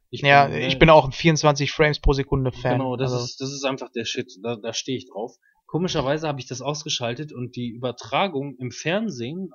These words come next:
Speaker 1: oder auch von Pro sieben über D V B T zwei von D-, von, von, ähm, Big Bang Theory macht es trotzdem. Und ich versteh gar nicht, wie die das übertragen.
Speaker 2: Also,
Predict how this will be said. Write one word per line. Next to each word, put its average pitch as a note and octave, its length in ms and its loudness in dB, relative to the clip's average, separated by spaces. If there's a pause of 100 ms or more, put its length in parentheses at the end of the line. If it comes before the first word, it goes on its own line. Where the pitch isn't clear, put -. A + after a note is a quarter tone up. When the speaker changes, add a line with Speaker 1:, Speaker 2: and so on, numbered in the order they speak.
Speaker 1:
oder B2+ 200 -2
auch A#2+ 120 -4
von A#2+ 180 -8
Pro - 160 -8
sieben D3 480 -8 (300)
über C3+ 180 -2
D C3+ 140 -2
V C#3+ 140 -6
B A#2+ 120 -2
T A#2 160 -8
zwei C#3 500 -8 (680)
von C3 380 -6
D-, B2+ 300 -6
von, B2 320 -8
von, A2+ 680 -10 (280)
ähm, A2 1000 -10 (260)
Big A#2+ 220 -4
Bang A#2+ 160 -6
Theory B2 260 -6
macht G#2+ 280 -10
es - 160 -12
trotzdem. C3+ 640 -6 (1000)
Und B2+ 160 -6
ich B2+ 140 -12
versteh C3+ 320 -6
gar A#2+ 160 -4
nicht, A#2+ 200 -8
wie B2+ 100 -6
die A2+ 60 -10
das A2+ 180 -6
übertragen. A2+ 720 -4 (580)
Speaker 2:
Also, C#3+ 600 2